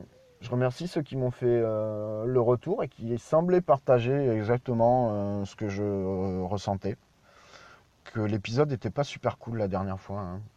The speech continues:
C'était, c'était pas daubesque, mais, euh, on en était pas loin. Donc merci pour vos retours. Ouais, parking, euh,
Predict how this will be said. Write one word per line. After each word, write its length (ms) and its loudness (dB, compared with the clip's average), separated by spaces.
C'était, 600 -6
c'était 240 -12
pas 160 2
daubesque, 440 0
mais, 280 -2
euh, 120 -4
on 120 -6
en 40 0
était 220 -4
pas 140 0
loin. 240 -2
Donc 220 -2
merci 260 -4
pour 160 0
vos 120 0
retours. 400 -6
Ouais, 220 6
parking, 580 2
euh, 420 2